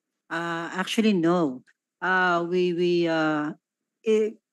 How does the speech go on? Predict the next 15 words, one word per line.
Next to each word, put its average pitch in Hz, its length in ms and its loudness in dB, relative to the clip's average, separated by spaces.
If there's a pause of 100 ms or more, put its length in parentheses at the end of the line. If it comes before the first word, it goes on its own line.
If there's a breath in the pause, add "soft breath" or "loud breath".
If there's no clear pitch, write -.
(160)
you 208 80 0
know, 170 160 2
national 196 420 -2
security 180 840 -2
is 151 100 -8
really 170 320 -2
an 160 220 -4
issue 160 260 -6
that 151 160 -8
we 147 140 -8
should 143 260 -8
be, 147 380 0 (420)
uh, 139 960 -6
we 160 140 -6
should 151 260 -6